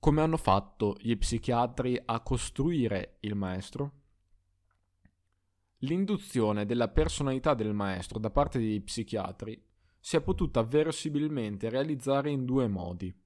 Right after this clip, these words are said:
o attraverso una terapia lunga che presuppone un legame terapeutico intenso tra paziente e terapeuta,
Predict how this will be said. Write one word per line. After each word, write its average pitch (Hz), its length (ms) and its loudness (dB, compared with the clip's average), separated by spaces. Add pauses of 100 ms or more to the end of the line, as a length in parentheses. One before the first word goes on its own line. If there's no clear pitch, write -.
(120)
o 156 160 4
attraverso 110 960 0
una 123 200 0
terapia 139 480 0
lunga 113 560 0
che 110 140 -4
presuppone 127 600 4
un 120 100 4
legame 110 420 0
terapeutico 113 800 0
intenso 104 840 -4 (240)
tra 117 160 0
paziente 123 500 0
e 104 60 -2
terapeuta, 101 680 -4